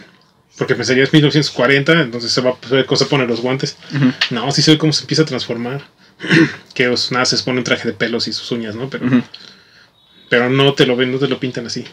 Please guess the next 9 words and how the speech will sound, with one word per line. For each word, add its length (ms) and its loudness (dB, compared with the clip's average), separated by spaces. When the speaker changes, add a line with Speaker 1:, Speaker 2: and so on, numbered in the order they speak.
Speaker 1:
sino 220 -4
la 60 -2
transformación 420 -6
se 100 -2
ve 60 -2
muy 100 -6
chida. 240 -10
Speaker 2:
Sí, 180 -2
sí. 160 -6